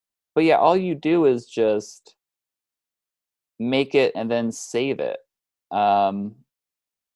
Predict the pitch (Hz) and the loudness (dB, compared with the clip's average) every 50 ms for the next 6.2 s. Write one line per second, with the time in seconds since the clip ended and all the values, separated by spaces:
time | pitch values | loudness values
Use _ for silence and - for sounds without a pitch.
0 | _ _ _ 107 113 110 113 113 113 110 110 113 117 127 143 156 160 185 185 175 | _ _ _ -8 -4 0 0 0 0 0 -2 -2 -2 0 0 0 0 -2 -4 -4
1 | 170 165 - 170 147 135 131 117 110 104 - - - - - - - _ 107 104 | -4 -6 -6 -6 -4 -2 -2 -4 -4 -8 -14 -18 -16 -16 -16 -16 -12 _ -10 -6
2 | 110 120 131 139 143 147 147 - - _ _ - 113 110 110 113 110 110 80 - | -4 -4 -4 -2 -2 -4 -4 -6 -10 _ _ -2 -2 0 0 0 -2 -2 -4 -8
3 | - - 117 117 113 - - 123 120 120 120 117 107 107 107 104 98 98 101 104 | -6 -4 -4 -4 -4 -2 0 0 2 2 2 0 -2 -2 -2 -4 -4 -4 -6 -6
4 | 110 - 143 143 - - 151 147 143 139 139 135 135 127 120 135 135 135 143 147 | -4 -4 -6 -6 -4 -4 -2 -2 -2 -2 -4 -4 -2 0 0 0 0 -2 -8 -8
5 | - 180 165 151 135 131 123 - _ 127 117 110 104 - - 104 104 107 104 101 | -4 -2 -2 -2 -2 -6 -10 -4 _ -4 -2 -2 -6 -6 -4 -2 -2 0 -2 -2
6 | 92 101 - | -4 -6 -8